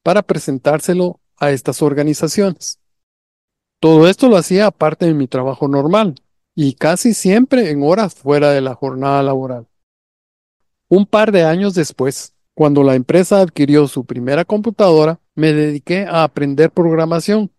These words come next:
y todo lo relacionado con sistemas. Mi participación en el área de sistemas me permitió conocer bien a fondo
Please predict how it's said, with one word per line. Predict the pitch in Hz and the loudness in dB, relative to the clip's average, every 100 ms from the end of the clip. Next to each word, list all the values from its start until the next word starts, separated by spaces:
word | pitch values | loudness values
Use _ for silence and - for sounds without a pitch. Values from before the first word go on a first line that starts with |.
| _ | _
y | 156 | -8
todo | - 156 165 | 0 4 4
lo | 170 156 | 4 0
relacionado | 147 127 - 131 135 143 | -2 -8 -8 -4 -2 -2
con | 143 160 | -2 -4
sistemas. | 156 160 - 208 185 - - _ _ _ _ _ _ _ _ | -4 -8 -4 -2 -4 -10 -20 _ _ _ _ _ _ _ _
Mi | - 165 | -4 0
participación | 170 147 151 - 135 - 196 | 0 0 -4 -2 -2 0 2
en | 226 202 | 2 2
el | 151 | 2
área | 160 208 208 | 2 0 -2
de | |
sistemas | 170 139 - 185 226 226 | -2 -6 -4 0 0 2
me | 170 | 0
permitió | - 135 127 120 160 | 0 -2 -4 -4 -4
conocer | 160 135 160 147 | -2 -2 0 0
bien | 139 131 139 170 202 208 196 | -2 -10 -6 0 2 2 0
a | 151 | -2
fondo | - 180 185 175 | 0 0 0 -4